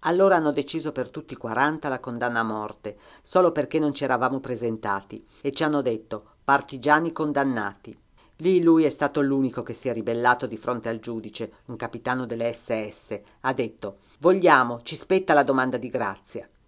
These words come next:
Al momento ce l'hanno rifiutata, dopo che tutti quanti noi,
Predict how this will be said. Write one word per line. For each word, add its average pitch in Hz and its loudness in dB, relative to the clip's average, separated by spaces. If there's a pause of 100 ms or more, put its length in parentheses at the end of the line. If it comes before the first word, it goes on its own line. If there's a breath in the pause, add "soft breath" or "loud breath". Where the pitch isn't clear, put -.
(340)
Al 156 2
momento 180 -2
ce 156 -6
l'hanno 135 0
rifiutata, 113 -6 (140 soft breath)
dopo 135 -4
che 127 -8
tutti 139 -10
quanti 131 -2
noi, 117 -6